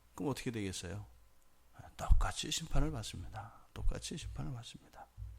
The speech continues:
그래서 "내 집을 쓸어버려 여로보암의 집같이 될 거-, 되게 하겠다." 여기서 쓸어버린다고 하는 것은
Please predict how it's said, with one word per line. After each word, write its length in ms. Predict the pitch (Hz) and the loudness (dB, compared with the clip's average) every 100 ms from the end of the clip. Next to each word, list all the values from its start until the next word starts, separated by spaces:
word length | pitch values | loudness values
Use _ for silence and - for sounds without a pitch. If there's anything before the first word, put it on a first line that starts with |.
| - - | -20 -18
그래서 520 | - 110 120 147 190 - - - - - | -4 0 4 4 2 -4 -12 -12 -12 -2
"내 420 | 101 139 151 156 | 6 8 8 6
집을 400 | - 143 151 156 | 2 2 2 2
쓸어버려 960 | - 165 156 151 151 160 190 202 185 190 | 2 2 4 6 6 6 6 6 0 -2
여로보암의 680 | - 120 117 117 113 110 113 | 2 4 4 4 2 2 2
집같이 800 | 107 - - 160 - 185 196 202 196 - - | 0 -4 -2 -2 -2 -2 -4 -6 -12 -20 -12
될 180 | - | -10
거-, 200 | - - - | -10 -10 -8
되게 200 | - 110 | -6 -4
하겠다." 680 | 113 107 - - - - - | -4 -4 -10 -10 -10 -10 -8
여기서 180 | - 135 | -4 -2
쓸어버린다고 760 | 147 185 175 170 156 147 139 127 | -2 2 2 2 2 2 0 2
하는 160 | 123 | 0
것은 320 | 113 117 175 | 0 -2 -4